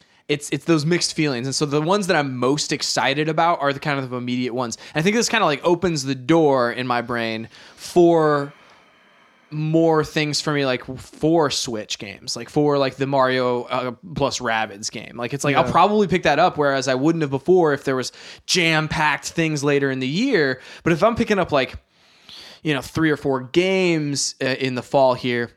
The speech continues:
Speaker 1: that opens the door to, like, pick up some of these, like, other games, you know, to pick up some, some, some kind of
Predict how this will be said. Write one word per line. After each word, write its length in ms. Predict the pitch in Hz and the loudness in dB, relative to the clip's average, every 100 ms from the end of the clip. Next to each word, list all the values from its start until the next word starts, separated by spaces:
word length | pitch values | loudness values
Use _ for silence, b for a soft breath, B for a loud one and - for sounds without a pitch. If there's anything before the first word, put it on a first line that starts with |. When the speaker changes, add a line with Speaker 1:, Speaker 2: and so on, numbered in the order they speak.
| _ _ _ _ _ _ 165 | _ _ _ _ _ _ 0
Speaker 1:
that 140 | 208 | 0
opens 200 | 214 170 | 0 -2
the 80 | 143 | -2
door 280 | 143 160 180 | 2 2 2
to, 120 | 151 | 0
like, 240 | 127 120 - | -2 -2 -4
pick 180 | 147 | 0
up 220 | 147 196 - | 2 0 0
some 160 | 139 | -4
of 40 | 131 | -4
these, 220 | 123 123 | -6 -4
like, 180 | 117 - | -6 -2
other 260 | 127 127 117 | -2 -2 -4
games, 460 | 117 104 98 113 | -6 -6 -8 -8
you 60 | 117 | -6
know, 100 | 113 | -6
to 140 | 127 | -4
pick 180 | 151 147 | -4 -2
up 100 | 160 | -2
some, 240 | - 139 | -4 -4
some, 360 | 127 147 135 127 | -4 -4 -6 -6
some 500 | - 135 131 123 120 _ _ B B B B 165 | -6 -6 -6 -8 -12 _ _ B B B B -6
kind 180 | 170 175 | -2 -2
of 180 | 131 | -2